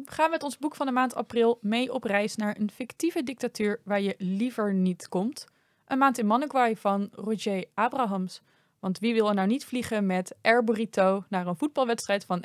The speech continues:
F C Puta Madre of een markt bezoeken waar Juan en Alleman zijn goederen uitstalt? Dat is toch leuk?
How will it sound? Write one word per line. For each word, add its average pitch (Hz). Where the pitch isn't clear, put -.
F -
C 262
Puta 240
Madre 190
of 196
een 180
markt 196
bezoeken 202
waar 156
Juan 254
en 214
Alleman 190
zijn 262
goederen 269
uitstalt? 165
Dat 202
is -
toch 214
leuk? 185